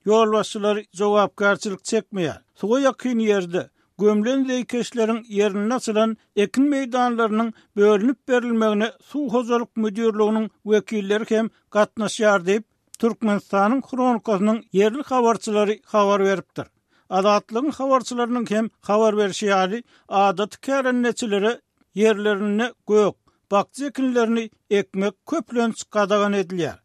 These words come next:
Olar kärenne ýerlerine gelýän ýaplary hem öz güýçleri bilen arassalamaly, arçamaly bolýarlar.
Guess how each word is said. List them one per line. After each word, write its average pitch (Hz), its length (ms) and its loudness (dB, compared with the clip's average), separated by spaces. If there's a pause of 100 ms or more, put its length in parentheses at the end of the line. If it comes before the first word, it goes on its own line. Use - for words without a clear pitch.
(140)
Olar 208 300 2 (120)
kärenne 202 540 0
ýerlerine 240 600 -2 (120)
gelýän 208 520 0 (200)
ýaplary 208 560 0
hem 220 200 -2 (140)
öz 262 220 2
güýçleri 220 640 -2
bilen 214 240 0 (120)
arassalamaly, 196 880 0 (260)
arçamaly 208 640 0
bolýarlar. 180 500 0